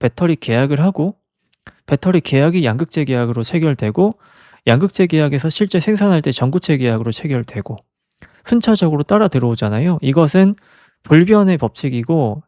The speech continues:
예견된 미래입니다. 시간만 지나면은 예견된 미래예요. 이거는 갈 수밖에, 이렇게 될 수밖에 없고 오-, 주가가 올라갈 수밖에 없는데 약간 타이밍적으로, 어? 이렇게 될 수밖에 없는데 정말 전구체에 대한 수요가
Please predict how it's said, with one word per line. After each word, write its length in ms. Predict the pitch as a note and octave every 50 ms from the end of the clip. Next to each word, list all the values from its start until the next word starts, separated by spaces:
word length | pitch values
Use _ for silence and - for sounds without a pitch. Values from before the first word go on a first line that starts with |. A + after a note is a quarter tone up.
| _ -
예견된 500 | B2 B2 C#3 D#3+ F#3+ F#3+ F#3+ F3+ C#3+ A#2+
미래입니다. 640 | A2 B2+ C3+ D3+ C3+ A#2+ G#2+ G2+ G2+ - B2+ A2+ - _ _ _ _ _ _ _ _ _ _ _ _
시간만 460 | - - - A#3 A#3 A#3+ A#3+ A3 G3+ E3
지나면은 600 | - - B2 B2+ B2+ B2+ B2+ B2 B2 D3+ F3 E3+
예견된 460 | B2 A2+ A2 C#3+ D3+ D#3 C#3 B2+ G#2+
미래예요. 640 | G#2 A2+ A2+ A2+ A2+ G#2 G2+ G2 G2 G2+ A2 - _ _ -
이거는 320 | - A2 A#2 A2+ A2 A2
갈 220 | - - - A#2+ A2+
수밖에, 460 | - - D3+ C3+ - - B2 D3 -
이렇게 260 | - - C#3 C3 - C3+
될 200 | - - B2+ A2
수밖에 340 | - - D3 C#3 - -
없고 420 | A2+ G#2 - _ - F#3+ G3 G#3+ - - - - - - - _ _ _ _ _ _ _ _ _ _ _ -
오-, 80 | - - -
주가가 340 | - - - - - D#3+ D3
올라갈 380 | B2+ A2+ A#2+ C#3 D#3 D#3 D3 B2+
수밖에 300 | - E3+ D3+ - - A#2+
없는데 580 | G2+ G2+ G#2+ G2+ G#2 A2+ D3+ D#3+ B2 F#2+ - _ _ _ _ _ - - _ _ _ _ _ _ _ _ _ _ _ _ _ - -
약간 720 | B2 A#2+ - D3 C#3 C3+ C3 C3 B2+ B2+ B2+ B2 A#2+ A#2
타이밍적으로, 840 | - - - A3+ B3 C4 C4 A#3+ F#3+ E3 - B2 A2+ A#2+ - D3 B2+
어? 220 | - - D#3+ - - - - - - - - - - - _ _
이렇게 320 | - E3 G#3 G#3+ - - D#3+
될 200 | - - E3 -
수밖에 360 | - - G#3 A3 - - F#3+
없는데 640 | D#3 A#2 A2+ A#2 A#2+ B2 A#2+ B2+ C3 F3+ F#3 G#3 G#3
정말 400 | G3 - C3 C3 D3+ F3 F#3+ F#3+
전구체에 720 | F3 - B2 B2 C#3+ E3+ G3+ G3 - - - F3+ F3 E3
대한 200 | D#3 D3+ D3 D3
수요가 680 | C#3+ - A3 A3 G#3+ F#3 C#3+ C#3 C#3+ B2+ G2+ G2+ G#2